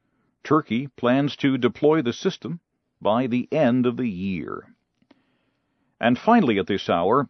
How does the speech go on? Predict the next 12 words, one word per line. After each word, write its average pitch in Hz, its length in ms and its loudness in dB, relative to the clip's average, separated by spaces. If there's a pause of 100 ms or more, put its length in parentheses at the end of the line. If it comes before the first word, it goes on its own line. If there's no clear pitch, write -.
a 113 100 0
top 220 440 2
American 151 580 6
official 117 540 0 (760)
says 151 320 6
there 151 220 6
is 147 200 4
no 175 380 6
real 185 580 6
evidence 98 540 2
of 117 220 4
any 170 400 0